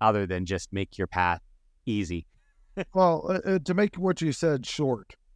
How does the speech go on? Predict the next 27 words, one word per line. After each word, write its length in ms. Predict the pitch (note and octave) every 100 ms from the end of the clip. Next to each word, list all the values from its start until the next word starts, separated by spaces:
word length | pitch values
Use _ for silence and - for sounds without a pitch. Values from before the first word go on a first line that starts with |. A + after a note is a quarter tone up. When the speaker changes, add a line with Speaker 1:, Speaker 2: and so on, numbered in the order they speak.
| -
Speaker 2:
okay, 240 | C3+ C#3 C3+ -
if 140 | C3
I 80 | C3
wa-, 220 | C3 C3
if 100 | A#2+
I, 100 | C#3 -
if 220 | C3+ D3
I 80 | C#3
can 160 | C#3
be 100 | A#2+
brief, 320 | A2 B2 G#2
if 60 | G2
that's 200 | A2+ A2
even 200 | A2 G#2+
possible. 340 | A2 G2+ - _
<laughs> 380 | - C4 E4+ C#4
Speaker 1:
I 240 | - A3+ F#3+
mean, 260 | F3 C3+ -
I'm 260 | C#3 G#3 D3
excited 500 | - - D#3 D#3+ A#2+
about 220 | A2+ G#2+
this. 180 | A#2 A2
This 160 | G3
is 100 | F#3+
gonna 200 | C#3+ C#3+
be 160 | B2+
a 100 | A#2